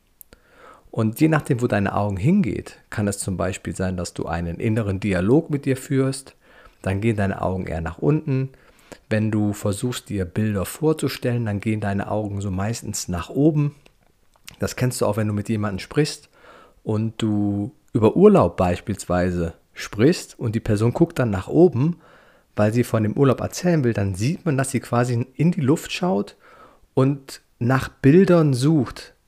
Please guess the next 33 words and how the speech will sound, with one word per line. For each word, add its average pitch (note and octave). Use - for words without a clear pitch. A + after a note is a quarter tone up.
die A#2
sie A#2+
vielleicht A#2
erlebt A#2+
hat. -
Und G#2+
deswegen C3+
ist A#2+
es B2
immer C#3
so A2+
spannend, A#2+
denn G#2
Körper, D3
Geist B2+
und A2
Seele B2+
ist -
immer E3+
im B2+
Einklang. A2
Das -
heißt, G2+
wenn A2
wir G#2+
Gedanken A2+
haben, D#3
passiert -
auch B2
etwas -
mit A#2+
unserem A2+
Körper. -